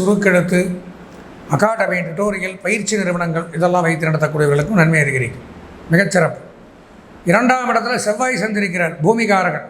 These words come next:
புதிதா பூமி வாங்குறது, மனை வாங்குறது, வீடு வாங்குறது, வீடு கட்டுறது, கட்டிய வீட்டை வாங்கி கிரகப்பிரவேசம் பண்றது, இந்த மாதிரி அமைப்புகள் நடக்கும். அதே மாதிரி பார்த்தீங்கன்னா, விவசாயிகளுக்கு பெரும் செல்வம்,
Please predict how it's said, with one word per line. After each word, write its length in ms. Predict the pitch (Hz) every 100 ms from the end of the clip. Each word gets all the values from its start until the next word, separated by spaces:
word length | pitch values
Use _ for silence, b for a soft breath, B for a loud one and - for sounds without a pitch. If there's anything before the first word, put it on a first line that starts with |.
| -
புதிதா 360 | 202 226 226
பூமி 220 | 180 220 214
வாங்குறது, 560 | 196 190 180 175 185 - - - - - - - - - -
மனை 300 | 160 208 240
வாங்குறது, 460 | 214 196 185 185 185
வீடு 220 | 196 214
வாங்குறது, 420 | 190 185 180 185
வீடு 200 | 180 196
கட்டுறது, 540 | 185 165 185 165 180 180 180 - - - - - - - - - -
கட்டிய 340 | 170 208 254
வீட்டை 240 | 233 220 202
வாங்கி 340 | 202 202 180
கிரகப்பிரவேசம் 560 | 185 202 196 196 - 175
பண்றது, 420 | 170 160 170 147
இந்த 140 | 175
மாதிரி 180 | 202 190
அமைப்புகள் 380 | 180 160 151 175
நடக்கும். 460 | 156 127 - - - - -
அதே 200 | 190 208
மாதிரி 260 | 220 208 208
பார்த்தீங்கன்னா, 600 | 190 180 175 214 175 151 - - - - - - - - - 131
விவசாயிகளுக்கு 720 | 214 214 240 233 208 202 202
பெரும் 260 | 175 202 196
செல்வம், 480 | 175 170 170 -